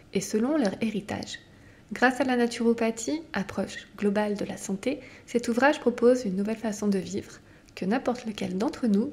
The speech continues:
peut suivre facilement pour véritablement renaître. Numéro neuf, le guide Terre vivante de la naturopathie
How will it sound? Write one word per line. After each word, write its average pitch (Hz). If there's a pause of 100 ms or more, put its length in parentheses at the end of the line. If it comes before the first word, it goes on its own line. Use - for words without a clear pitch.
peut -
suivre -
facilement 226 (360)
pour 196
véritablement 208
renaître. - (640)
Numéro 196
neuf, 208 (160)
le 214
guide 277 (160)
Terre 294
vivante 226
de 202
la 196
naturopathie 254